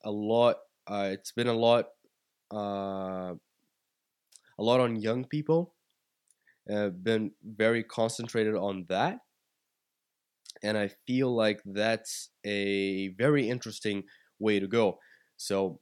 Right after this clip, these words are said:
by showing all these young people, um, about my age, younger, or even older, that are going through these, um, different phases, different styles, and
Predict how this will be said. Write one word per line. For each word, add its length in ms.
by 200
showing 520
all 180
these 340
young 200
people, 640
um, 640
about 280
my 140
age, 540
younger, 460
or 120
even 200
older, 320
that 260
are 140
going 340
through 280
these, 460
um, 680
different 320
phases, 380
different 520
styles, 640
and 280